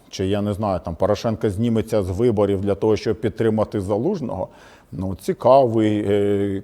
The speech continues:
крок може бути. Далі, з якою риторикою може піти на вибори, наприклад, е, пані Тимошенко? Ну, зрозуміло, що там соціальний захист — це традиційно її, е, сильний бік, ну, але зараз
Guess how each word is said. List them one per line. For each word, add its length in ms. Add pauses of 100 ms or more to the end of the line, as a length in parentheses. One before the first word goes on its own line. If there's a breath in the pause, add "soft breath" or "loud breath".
крок 420
може 260
бути. 400 (380 soft breath)
Далі, 540
з 80
якою 320
риторикою 680
може 500
піти 400
на 140
вибори, 540
наприклад, 600 (100)
е, 340
пані 420
Тимошенко? 920 (480 soft breath)
Ну, 120
зрозуміло, 600
що 600
там 160
соціальний 600
захист — 520
це 160
традиційно 920
її, 560 (420 loud breath)
е, 560
сильний 800
бік, 520
ну, 240
але 580
зараз 500